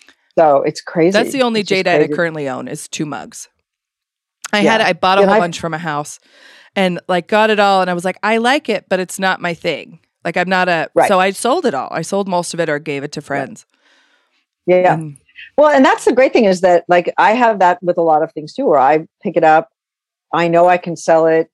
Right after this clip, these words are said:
Speaker 1: It's not my, it's not my
Speaker 2: Mm-hmm.
Speaker 1: thing. And I don't have a problem parting with it, you know, like, I guess, like, vintage Halloween, like, I'm not, I don't really decorate for
Speaker 2: Mm-hmm.
Speaker 1: Halloween. So I don't, l-,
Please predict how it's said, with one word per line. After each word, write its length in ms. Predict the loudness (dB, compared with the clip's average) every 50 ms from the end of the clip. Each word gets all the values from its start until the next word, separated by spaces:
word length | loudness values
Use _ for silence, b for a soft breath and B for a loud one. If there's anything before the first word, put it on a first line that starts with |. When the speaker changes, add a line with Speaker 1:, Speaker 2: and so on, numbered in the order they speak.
| _ -8
Speaker 1:
It's 240 | -8 -8 -8 -6
not 280 | -2 0 2 0 0 0
my, 220 | 0 0 0 -2 _ _ -8
it's 180 | -6 -4 -2
not 220 | -2 -2 -2 -2 -2
my 180 | -2 0 0 0
Speaker 2:
Mm-hmm. 60 | -2 -2
Speaker 1:
thing. 420 | -2 -2 -2 -2 -2 -4 -4 -6 -8 _ _ _ -4
And 500 | -2 -2 0 0 -2 -2 -4 -6 -6 -10 -8 -2 0
I 160 | 2 2 2
don't 200 | 2 0 -2 -2
have 140 | -4 -2 -2
a 60 | -2
problem 380 | -2 0 -2 0 0 0 -2 -4
parting 400 | -4 -4 -4 -2 -2 -2 -4 -6
with 160 | -8 -10 -8 -8
it, 140 | -10 -8 -8 -8
you 100 | -8 -8
know, 240 | -6 -6 -8 -8 -4
like, 300 | -2 0 0 0 -2 -4 _ _ _ -2
I 100 | 0 0
guess, 300 | 0 0 0 0 2 2
like, 160 | 0 0 0
vintage 380 | 0 -2 -2 -2 -2 -8 -8 -4
Halloween, 580 | -2 0 0 0 0 -2 -4 -6 -8 -8 -10 -12
like, 180 | -12 -6 -4
I'm 180 | -4 -4 -2 -2
not, 300 | 0 2 2 2 0 0 _ _ _ _ _ _ _ _ 0
I 60 | 2 4
don't 180 | 4 2 2
really 200 | 2 2 2 2
decorate 520 | 2 2 0 2 2 2 2 2 2 0 -2
for 100 | -4 -2
Speaker 2:
Mm-hmm. 80 | 0
Speaker 1:
Halloween. 600 | 2 2 2 2 0 0 0 -2 -2 -4 -6 -8 _ _ _ _ _ _ _ _ _ _ 2 2
So 180 | 4 4 4 2
I 100 | 2 2
don't, 300 | 4 4 4 2 0 -2 -4 -10
l-, 180 | -10 -10 -8